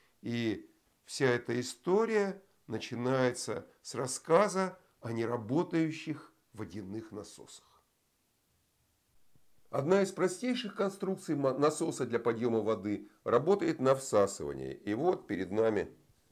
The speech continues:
ее модель. Здесь имеется трубка, опущенная в воду, а на верхнем конце трубки установлен поршень. И когда мы за него тянем, вода вслед за поршнем тоже поднимается вверх.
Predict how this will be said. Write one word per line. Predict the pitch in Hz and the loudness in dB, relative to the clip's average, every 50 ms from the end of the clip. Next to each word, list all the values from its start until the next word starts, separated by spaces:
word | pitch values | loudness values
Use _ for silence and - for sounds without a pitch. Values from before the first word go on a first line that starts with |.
| _ _ _ _ _ _ _ _ | _ _ _ _ _ _ _ _
ее | - 101 107 107 | 0 2 2 4
модель. | 107 107 101 82 80 98 95 80 76 | 4 2 2 2 2 0 -2 -2 -2
Здесь | - - - 127 127 - | -4 -4 -4 -4 -2 -2
имеется | 117 113 113 113 107 98 - - 113 | -2 0 2 2 2 2 0 -4 -4
трубка, | - - 196 226 220 220 - 190 180 | -4 -2 -2 -2 -2 -2 2 2 2
опущенная | 180 180 175 165 - - 156 143 143 135 131 | 2 0 -6 -12 -10 -10 -6 -4 -2 0 0
в | 139 127 | -2 -2
воду, | 127 135 135 139 117 113 104 - - _ _ _ _ _ _ _ | -4 -6 -6 -4 -4 -6 -6 -6 -10 _ _ _ _ _ _ _
а | - 151 190 214 220 220 | 4 6 6 8 6 6
на | 196 202 208 | 4 2 2
верхнем | 208 220 226 220 180 175 147 143 | 2 2 0 0 0 -2 -4 0
конце | 135 147 131 127 - - 120 | 2 2 0 2 0 -2 -4
трубки | 117 - 117 110 101 - - - 73 69 - _ _ _ _ _ | -2 -2 -2 -4 -4 -6 -8 -10 -12 -12 -14 _ _ _ _ _
установлен | - - - - 139 190 208 208 180 151 147 131 127 | -16 -4 0 2 2 4 4 4 4 4 2 0 0
поршень. | - - - 123 127 131 135 135 - - 95 78 65 - - _ _ _ _ _ _ _ _ - | -4 -4 2 4 6 6 6 4 0 -4 -4 -4 -6 -8 -14 _ _ _ _ _ _ _ _ -14
И | 135 | -4
когда | - 139 127 127 139 135 | -2 0 4 6 8 8
мы | 127 120 | 8 6
за | 113 117 117 | 4 2 2
него | 117 113 110 117 | 2 4 4 2
тянем, | 123 127 - 180 196 202 208 202 202 196 185 180 - - _ _ _ _ _ _ _ _ _ _ _ _ _ _ _ | 2 4 6 8 8 8 10 8 8 6 4 0 -8 -18 _ _ _ _ _ _ _ _ _ _ _ _ _ _ _
вода | - 117 131 131 117 139 190 226 247 254 247 | 6 8 8 8 6 4 6 8 8 8 8
вслед | 247 - - 196 190 202 190 139 | 6 2 -2 0 4 4 4 4
за | 135 165 185 | 4 2 0
поршнем | 180 - - 170 170 165 160 - - 139 143 135 127 127 - - _ _ _ _ _ _ _ _ | 0 -2 -2 0 0 2 0 0 -2 -2 -2 -2 -2 -4 -8 -14 _ _ _ _ _ _ _ _
тоже | _ 170 190 220 233 208 185 208 214 208 208 - - _ | _ 4 6 6 6 4 2 0 0 0 -2 -4 -10 _
поднимается | - 107 87 95 104 101 101 113 127 135 127 120 123 - - | -8 -8 -4 -2 -2 0 0 2 2 2 2 0 -2 -4 -4
вверх. | 104 95 82 69 69 76 76 - - - | -4 -4 -6 -10 -8 -8 -8 -8 -8 -14